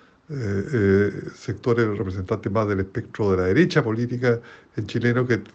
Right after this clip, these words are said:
chilena que tiene el Parlamento, Parlamento su representación, que no quieren, eh, aprobar este aumento o lo quieren diferir en el tiempo porque estaría afectando a las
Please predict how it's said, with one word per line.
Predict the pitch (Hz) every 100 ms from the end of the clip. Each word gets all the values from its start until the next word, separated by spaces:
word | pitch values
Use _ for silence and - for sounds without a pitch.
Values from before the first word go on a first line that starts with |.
| -
chilena | - 113 117 120
que | 101
tiene | 117 113
el | 104
Parlamento, | 117 113 110 120 123 127 - _ -
Parlamento | 110 101 117 120 123
su | - 120 120 _ _ _ _ _ _ _ _ - - - - -
representación, | - 113 131 123 127 - 143 135
que | 139 127
no | 143 147
quieren, | 156 156 156 160 - - - - _
eh, | 202 123 110 113
aprobar | 127 131 127 131 143 147 - - - - - -
este | 147 127 135
aumento | 127 131 147 143 - 151
o | 127
lo | 113
quieren | - 127 120
diferir | 110 98 117 143 147
en | 135
el | 127 123
tiempo | 143 135 127 147 143 139 - - -
porque | 123 -
estaría | - - 117 135 127
afectando | 127 123 - 135 131 135 120
a |
las | 113